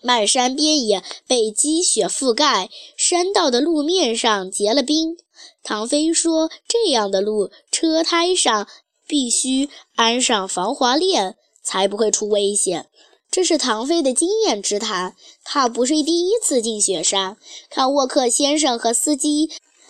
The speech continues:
在给车胎上防滑链，唐飞也凑了过去。只要跟汽车有关的，都会引起他浓厚的兴趣。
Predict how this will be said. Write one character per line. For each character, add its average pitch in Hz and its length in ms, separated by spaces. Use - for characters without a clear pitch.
在 240 300
给 208 240
车 311 320
胎 302 420
上 294 300
防 233 240
滑 294 160
链， 320 400
唐 240 260
飞 381 280
也 311 120
凑 233 280
了 196 120
过 196 140
去。 185 360
只 254 120
要 285 120
跟 381 200
汽 370 180
车 392 240
有 247 160
关 220 320
的， 196 220
都 - 180
会 330 200
引 240 200
起 240 240
他 311 180
浓 208 280
厚 392 260
的 208 120
兴 202 280
趣。 - 340